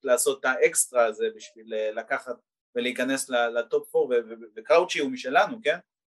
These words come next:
אה, כי, כי צריך, כאילו, צריך לבנות משהו, אבל, אבל המקום הזה שהבאנו את, אה, בנטנקור ו-, וכולו, שאתה רואה שזה סוג של רכש ששינה את העונה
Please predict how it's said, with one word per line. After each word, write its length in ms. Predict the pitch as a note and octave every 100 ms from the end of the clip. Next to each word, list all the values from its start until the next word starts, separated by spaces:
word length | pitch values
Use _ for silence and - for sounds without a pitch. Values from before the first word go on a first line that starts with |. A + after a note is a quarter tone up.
| _ _ _
אה, 380 | A#2+ A#2 A#2 A#2+ A#2
כי, 680 | C#3 C#3 C3+ C3+ C3+ C3+ C3 C3+ _ _ _ -
כי 120 | D3
צריך, 420 | F3+ G3+ A3 - -
כאילו, 300 | A3+ A#3+ - -
צריך 260 | - F#3 G3+
לבנות 380 | E3 E3 E3+ C#3+
משהו, 440 | G#2+ - A2 G#2+
אבל, 200 | A2+ A2 A2 _ _ _ _
אבל 240 | A#2 B2 B2+
המקום 360 | B2+ A#2+ F#3+
הזה 140 | A3 F3+
שהבאנו 520 | D3+ C3 E3+ G3 E3+
את, 160 | C#3 C3+
אה, 720 | B2+ B2 A#2+ A#2+ A#2 A#2 A2+
בנטנקור 680 | A2+ A#2+ B2 B2+ F#3+ F3+ B2
ו-, 380 | B2 A#2 A#2 A#2 A2
וכולו, 540 | A2 G3 G3+ D3+ C3+ - _ _ _ _
שאתה 300 | - B2 A#2+
רואה 160 | B2 D#3+
שזה 240 | G3+ D3 C3 - _ _ -
סוג 220 | F#3 F3+
של 120 | E3
רכש 380 | D3 E3+ E3+ -
ששינה 360 | - C3 D3+
את 100 | E3+
העונה 360 | D#3 C#3+ A3+